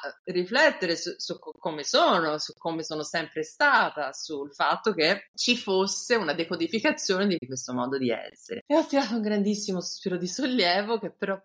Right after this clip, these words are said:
poi è stato seguito da una grande rabbia, da una grande, da un grande dispiacere, da una grande sensazione di incomprensione, e, e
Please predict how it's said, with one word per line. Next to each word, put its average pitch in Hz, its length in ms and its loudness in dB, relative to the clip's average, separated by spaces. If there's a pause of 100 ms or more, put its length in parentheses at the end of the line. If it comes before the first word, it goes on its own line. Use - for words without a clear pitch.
poi 196 380 0
è 196 40 -2
stato 190 240 -6
seguito 185 400 -2
da 156 60 0
una 143 100 -6
grande 160 320 -2
rabbia, 156 480 2
da 117 140 -8
una 117 100 -14
grande, 127 720 -4 (200)
da 156 120 -4
un 156 60 -2
grande 143 300 -2
dispiacere, 165 920 0
da 135 120 -4
una 127 140 -6
grande 135 380 -6
sensazione 151 800 -4
di 143 100 -6
incomprensione, 160 1300 -2
e, 127 640 -10
e 127 40 -12